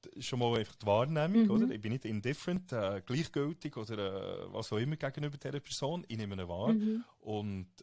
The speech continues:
Speaker 1: und probiere das möglichst dann auch in einer positiven,
Speaker 2: Mhm.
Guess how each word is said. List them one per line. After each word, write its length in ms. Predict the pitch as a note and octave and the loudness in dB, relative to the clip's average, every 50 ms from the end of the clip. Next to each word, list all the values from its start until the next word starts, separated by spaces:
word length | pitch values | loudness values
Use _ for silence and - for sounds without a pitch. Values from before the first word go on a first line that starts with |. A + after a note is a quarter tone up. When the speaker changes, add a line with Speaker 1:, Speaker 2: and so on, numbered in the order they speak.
| - - | -20 -14
Speaker 1:
und 300 | - A2 G#2+ G#2 G2 F#2 | -10 -8 -6 -6 -6 -6
probiere 320 | - A2 G2 A2+ A2+ A#2 | -6 -6 -4 -2 -4 -4
das 240 | G#2 - G#2+ G#2 - | -4 -4 -4 -4 -2
möglichst 340 | A#2+ A2 A2 G#2 G#2+ - - | -2 -2 -2 -4 -6 -8 -8
dann 100 | G2+ G2+ | -6 -6
auch 100 | G2+ G2 | -4 -4
in 100 | G2 F#2+ | -4 -4
einer 100 | F2+ F2+ F2 | -4 -6 -6
positiven, 800 | - - G2 G#2 - - G#2 _ - G2+ G2+ G2+ - - F#2 F#2 A#3+ | -6 -4 -4 -4 -4 -6 -12 _ -8 -8 -8 -8 -6 -6 0 2 2
Speaker 2:
Mhm. 280 | A#3 G3+ A3 A3+ A#3 | 4 4 2 0 0